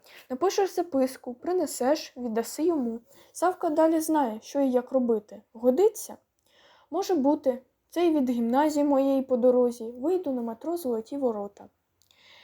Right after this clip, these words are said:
Я так і зметикував. Домовились.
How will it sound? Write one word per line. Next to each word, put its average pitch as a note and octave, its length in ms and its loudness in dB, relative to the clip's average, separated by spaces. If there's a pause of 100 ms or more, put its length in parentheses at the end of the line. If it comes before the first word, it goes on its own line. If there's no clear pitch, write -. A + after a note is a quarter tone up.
(140)
Я F4+ 380 2
так D#4 240 -2
і F4+ 60 0
зметикував. D4 800 -2 (220)
Домовились. A#3+ 800 0